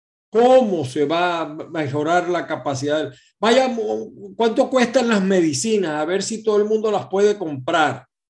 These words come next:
Las medicinas. ¿Cómo miente, chico? ¿Cómo miente? De verdad.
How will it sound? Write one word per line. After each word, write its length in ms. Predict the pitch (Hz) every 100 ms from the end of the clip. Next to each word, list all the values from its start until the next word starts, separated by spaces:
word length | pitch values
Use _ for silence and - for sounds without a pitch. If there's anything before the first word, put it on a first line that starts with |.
| _
Las 200 | 170 147
medicinas. 880 | 143 160 135 127 190 180 139 120 - _ _ _ _ _ _ _ _ _
¿Cómo 300 | - 185 165
miente, 640 | 131 143 139 127 123 - _
chico? 220 | - _ _ _ _ _ _ _ _ _ -
¿Cómo 340 | 170 165 123
miente? 380 | 117 110 110 - _ _ _ _
De 180 | 123
verdad. 420 | 113 107 113 101